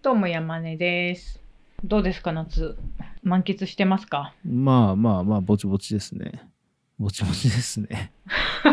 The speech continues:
Speaker 1: <laughs>
Speaker 2: あれ？俺の話？俺の話？
Speaker 1: いやいやいや。
Speaker 2: いやいやいやいや。あれですよ。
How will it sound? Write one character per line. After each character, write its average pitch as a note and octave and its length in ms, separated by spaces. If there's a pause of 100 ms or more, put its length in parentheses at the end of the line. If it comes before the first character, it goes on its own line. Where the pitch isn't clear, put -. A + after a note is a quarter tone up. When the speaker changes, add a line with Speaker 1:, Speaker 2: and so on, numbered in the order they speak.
(300)
Speaker 1:
<laughs> - 1000
Speaker 2:
あ F#3 60
れ？ A3 140
俺 F3 160
の A#3 80
話？ B3+ 480
俺 D3 160
の G3+ 60
話？ G#3+ 420 (880)
Speaker 1:
い B3 60
や D4 120
い A3+ 100
や F3 140
い D3+ 80
や。 C3+ 240 (300)
Speaker 2:
い F3 60
や E3+ 60
い E3 80
や D3 120
い B2+ 120
や G#2 120
い G2 100
や。 F2+ 160 (680)
あ A#2+ 120
れ A#2+ 80
で G#2+ 100
す - 180
よ。 F2+ 240